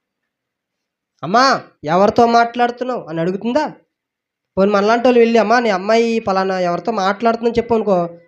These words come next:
"ఏ నా కూతురు ఎలా కనిపిస్తుందో నీకు?" అనేసి మనకి వార్నింగ్ ఇస్తారు,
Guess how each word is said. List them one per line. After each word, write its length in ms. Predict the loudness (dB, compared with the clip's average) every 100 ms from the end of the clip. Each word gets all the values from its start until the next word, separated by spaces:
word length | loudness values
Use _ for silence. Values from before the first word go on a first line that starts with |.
| -4
"ఏ 140 | 0 2
నా 120 | 0
కూతురు 360 | -2 -4 0
ఎలా 120 | 0 0
కనిపిస్తుందో 600 | 0 2 0 -2 -2 0
నీకు?" 220 | 2 2
అనేసి 300 | 0 0 0
మనకి 280 | 2 0 0
వార్నింగ్ 380 | 2 2 0
ఇస్తారు, 360 | 0 -4 -10